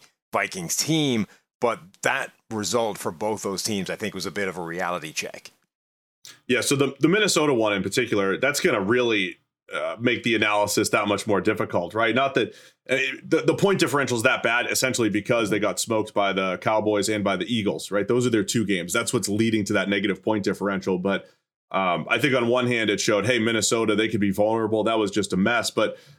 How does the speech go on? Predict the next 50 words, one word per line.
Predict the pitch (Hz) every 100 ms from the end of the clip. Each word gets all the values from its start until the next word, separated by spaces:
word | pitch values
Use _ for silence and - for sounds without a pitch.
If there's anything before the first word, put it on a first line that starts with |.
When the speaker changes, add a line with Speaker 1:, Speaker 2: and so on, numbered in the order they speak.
| _
Speaker 2:
from | 120 104
Dallas's | 98 120 139 147 127 101
standpoint, | - 104 98 107 104
we | 113
saw | - 113
that | 107 104
at | 98
times | 107 98
last | 95 110 120
year | 107 95
when | 98
they | 117
put | 135 165
it | 117
all | 107
together. | 101 95 113 104 85 - _ _ -
The | 113
offense, | 113 117 - 98 90
the | -
explosive | 107 - - - 120 127 - 98
plays | - 113 113 113
on | 104
offense, | 104 98 110 104 95 - _
and | - 110
then | 110
the | 107
relentless | 98 104 120 110 107
pass | - 123 117 104
rush, | 120 110 104
the | -
plays | 98 120 117
that | 107
they | 110
can | 101 104
make | 107 104
on | 98
the | 95
back | 113 113 117
end | 107
in | 92
coverage. | 90 117 117 113 104 - _ _ _ _ _ _
They | 101 117 139
have | 127 139 123
that | 135 131
potential, | 139 127 127 85
right? | 95 110
I |
mean, | 107
that's | 110 120
why | 117 113 110